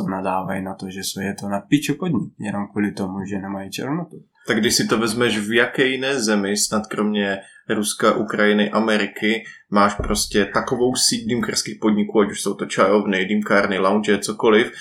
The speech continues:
Speaker 2: kde prostě si dáš tu černotu, kde přijdeš, máš výběr z různých dýmek, z různých korunek, dáš si světlý, černý tabák. My jsme v tomhle jako, fakt jako světový unikát, bych řekl.
Speaker 1: Jo.
Speaker 2: Na to, jak jsme malí.
Speaker 1: Jo, jo, přesně tak. A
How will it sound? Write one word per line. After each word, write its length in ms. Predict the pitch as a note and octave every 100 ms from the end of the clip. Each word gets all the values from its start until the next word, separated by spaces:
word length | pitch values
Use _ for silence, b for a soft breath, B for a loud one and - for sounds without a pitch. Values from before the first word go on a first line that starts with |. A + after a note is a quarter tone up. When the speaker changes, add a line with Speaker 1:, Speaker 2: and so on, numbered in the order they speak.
| B B
Speaker 2:
kde 140 | A2
prostě 540 | G#2+ B2 G#2 - A#2 A2
si 420 | - A#2 G#2+ G#2
dáš 360 | A2 A#2 - -
tu 120 | B2
černotu, 520 | - C3+ C#3+ D3+ A2+
kde 280 | G2+ G2+ G2 B -
přijdeš, 580 | - C#3+ C3 C#3+ D#3 -
máš 260 | A2+ A2
výběr 280 | A2+ G#2+ A2+
z 100 | G#2+
různých 460 | G#2+ A2+ A#2 B2+ B2+
dýmek, 420 | C3+ D3+ D3+ A#2+
z 80 | G#2
různých 420 | A2+ G#2+ B2+ B2+
korunek, 520 | C#3 C#3 C#3 C#3 D3 C#3+
dáš 220 | G#2+ G#2
si 140 | - G#2
světlý, 560 | - B2+ C3 C3+ B2+
černý 360 | B2 B2+ B2 A#2+
tabák. 360 | B2 A#2+ A#2 B B B B
My 80 | -
jsme 180 | - A#2+
v 100 | -
tomhle 320 | B2 A#2+ A#2+ A#2
jako, 420 | A#2+ B2+ A#2+ - -
fakt 140 | C3
jako 200 | B2 C3+
světový 420 | - B2 C#3 C#3+
unikát, 360 | C#3+ D3 - G#2+
bych 200 | G#2+ G#2+
řekl. 320 | - - - _ _ _ _ _ _ _
Speaker 1:
Jo. 160 | A#2+ D#3+
Speaker 2:
Na 100 | A#2+
to, 100 | A#2
jak 120 | A2+ -
jsme 140 | C3+
malí. 180 | B2+ - _ _ _ - A2
Speaker 1:
Jo, 40 |
jo, 260 | C3 A#2+ B2
přesně 320 | - G#2 -
tak. 220 | - A#2 G2+
A 220 | F2+